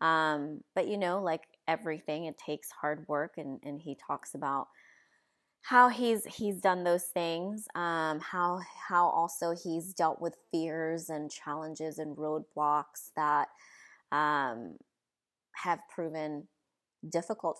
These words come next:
for him if he had let them stop him. Um, and he also shares a lot of helpful tips that can help those who are just beginning, just starting, being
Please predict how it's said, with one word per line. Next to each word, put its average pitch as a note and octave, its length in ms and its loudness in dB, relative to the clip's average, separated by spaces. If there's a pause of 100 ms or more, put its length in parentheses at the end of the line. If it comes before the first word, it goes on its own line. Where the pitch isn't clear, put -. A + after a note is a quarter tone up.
for C3 120 -6
him C#3 300 -8
if D3 140 -10
he D3+ 140 -8
had D3+ 220 -8
let D3+ 260 -6
them C#3 140 -8
stop C#3 400 -6
him. - 280 -14 (580)
Um, D#3 340 -4
and F#3+ 160 -6
he G#3 140 0
also G3 320 2
shares E3+ 680 -4 (1080)
a G#3 40 -2
lot G3 280 6
of F3+ 300 4 (680)
helpful G#3+ 460 2
tips - 680 -6 (1200)
that F3 400 10
can G3+ 120 -8
help E3+ 500 2
those E3+ 480 2
who E3+ 180 -6
are E3+ 100 0
just F3 480 -4
beginning, E3 640 -6 (120)
just D#3+ 280 -2
starting, E3 560 -4 (400)
being D#3 440 -2